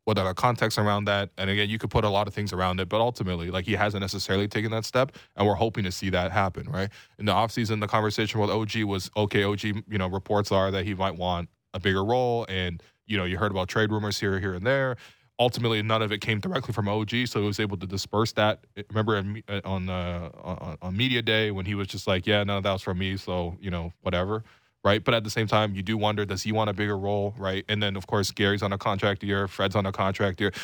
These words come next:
There's just so many things where it's just like, again, when you have all these agendas, like,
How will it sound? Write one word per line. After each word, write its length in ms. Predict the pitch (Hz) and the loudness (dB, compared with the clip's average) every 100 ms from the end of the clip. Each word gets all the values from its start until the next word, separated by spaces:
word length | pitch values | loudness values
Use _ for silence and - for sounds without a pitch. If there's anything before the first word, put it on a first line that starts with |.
| - | -2
There's 140 | 147 151 | 2 2
just 160 | 233 | 2
so 100 | 233 | 0
many 140 | 240 185 | 0 0
things 260 | 170 147 | 0 0
where 80 | 120 | 0
it's 80 | 113 | -2
just 160 | 120 | 0
like, 160 | 110 104 | 0 0
again, 280 | 104 175 107 | 2 2 2
when 160 | 113 120 | 2 2
you 80 | |
have 120 | 127 165 | 0 0
all 120 | 165 | 0
these 160 | 135 | -2
agendas, 420 | 101 120 147 95 | 0 0 0 0
like, 140 | 98 | -2